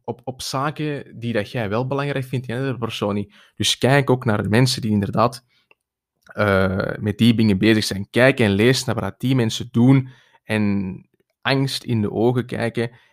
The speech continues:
en niet naar die stem in hun hoofd luisteren die zeggen van, "Leef comfortabel in de schaduw. Je komt niet naar buiten. Ga de straat niet uit, want er zou maar eens iemand kunnen zeggen tegen mij"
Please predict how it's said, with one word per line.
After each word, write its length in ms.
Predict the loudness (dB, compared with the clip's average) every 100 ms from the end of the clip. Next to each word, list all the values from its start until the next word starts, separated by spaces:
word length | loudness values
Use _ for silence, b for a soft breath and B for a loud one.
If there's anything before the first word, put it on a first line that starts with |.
| b
en 200 | -4 0
niet 120 | 2
naar 160 | 2 0
die 80 |
stem 520 | -4 0 0 0 -2 -10 _ _
in 180 | -2 2
hun 120 | 4
hoofd 280 | 4 2 2
luisteren 640 | 0 0 0 -4 -6 -8 _ _ _ _ _ _ -6
die 100 | 0
zeggen 300 | 0 0 -2
van, 420 | -2 -4 -8 -16 _
"Leef 420 | -8 0 2 2
comfortabel 1080 | -2 -8 -8 -10 -4 0 2 4 4 2 0
in 120 | -2
de 80 | -6
schaduw. 640 | -6 -2 2 4 4 2 -2 B B B B B B B B
Je 200 | -12 -12 -4
komt 260 | 2 6
niet 140 | 6 4
naar 220 | 2 2
buiten. 720 | 4 4 4 2 0 -2 -8 _ _ _ _ _
Ga 420 | 0 4 6 6
de 160 | 2 -4
straat 520 | -4 0 2 0 -4
niet 160 | -4
uit, 260 | -2 -4 -6 _ -12
want 200 | -12 -10
er 60 |
zou 420 | -10 -2 0 0
maar 160 | -2 -4 -6
eens 240 | -6 -4
iemand 500 | -2 -4 -4 -6 -10 -8
kunnen 240 | -8 -6
zeggen 300 | -6 -6 -6
tegen 300 | -10 -10 -8
mij" 280 | -8 -8